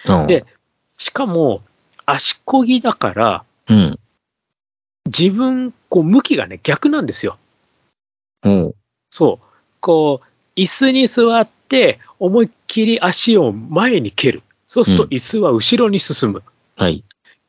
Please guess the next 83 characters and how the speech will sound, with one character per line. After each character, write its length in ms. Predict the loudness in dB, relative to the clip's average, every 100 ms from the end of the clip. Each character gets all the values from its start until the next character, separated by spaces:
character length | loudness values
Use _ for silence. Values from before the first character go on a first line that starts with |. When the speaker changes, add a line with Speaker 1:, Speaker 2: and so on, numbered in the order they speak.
| _
Speaker 2:
な 100 | -4
の 140 | -4 0
で、 300 | 2 2 -2 _ _
こ 460 | -2 2 4 2 0
う、 40 | _
プ 100 | 0
レ 240 | 2 2 0
イ 160 | 0
ヤ 300 | 0 2 2 2
ー 20 |
は、 240 | 0 0 -4 _ _ _ _
そ 140 | 0
の、 260 | 2 4 2 -4 _ _
自 140 | -4 0
分 180 | 0
の 80 | 0
方 200 | 2 2
に 100 | 2
向 140 | 0 0
い 20 |
て 120 | 2
る 100 | 0
椅 80 | -2
子 240 | -4 2
を 80 | 2
見 160 | 2 2
な 100 | 2
が 140 | 0
ら、 300 | 0 -2 -2 _ _ _ -8
椅 60 |
子 180 | -4 -2
に 80 | -2
乗 60 | -2
っ 40 |
か 120 | -4
っ 40 | -2
て 120 | -2
る 100 | -2
プ 140 | 2
レ 60 | 2
イ 20 |
ヤ 80 | 4
ー 20 |
を 60 | 2
こ 140 | -2
う、 20 |
ポ 200 | 0 -2
ン 40 | 0
ポ 180 | -4
ン 40 | -2
ポ 180 | -2 -2
ン 20 |
っ 40 |
て 60 | -4
タ 140 | -6
イ 40 | -4
ミ 120 | -2
ン 40 |
グ 80 | -2
よ 40 |
く 80 | 0
押 140 | -2 -4
し 40 |
て 120 | -4
っ 40 | -4
て 200 | 0 -2
っ 40 |
て 180 | 0 -2
い 80 | -2
う、 40 |
ち 80 | -4
ょ 40 |
っ 20 |
と 80 | -2
ね、 100 | -2
操 240 | 2 4 4
作 160 | 2
も 140 | -4 -6
ね、 240 | -6 -8 -16 -20 -20 _ -8
結 160 | -4
構 100 | -2
独 240 | 0 -2 -2
特。 320 | -4 -2 -4